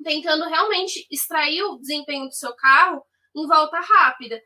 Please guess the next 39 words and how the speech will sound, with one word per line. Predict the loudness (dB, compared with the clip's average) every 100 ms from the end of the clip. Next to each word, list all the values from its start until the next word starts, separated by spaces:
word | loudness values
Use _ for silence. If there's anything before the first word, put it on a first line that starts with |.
| _ _
Tentar | -8 0 0
fazer | 0 -4 -2 2 2 2
isso | -2 -4 0
o |
máximo | 2 2 0 -6
possi-, | -8 -10 -8 -8 -10
possível, | -10 -6 -4 -2 -2
né, | -2
pra | -4 -4
poder | -4 -2 0 0
ter | 0
uma | 0 2
margem | 4 4 4 0 -4
pra | -6 -6
poder | -6 -6
trabalhar | -6 -4 -2 -2 -2
durante | -4 -6 -6
a | -10
corrida. | -12 -10 -10 -10
Porque | -2 2 2 2
depois, | -6 -6 -4
quando | -6
a | -6
gente | -10
for | -10 -4
falar | 0 0
sobre | 0 -8 -8
a | -8
corrida | -10 -10 -10 -6
da | -4
Ferrari, | -6 -8 0 4 4 2
a | -10 _ _ -8
gente | -8 -6
vê | -6
que | -6
o |
rendimento | -6 -6 -4 -2 -4 -6
deles, | -4 -2 -2 -4
assim, | -8 -8 -8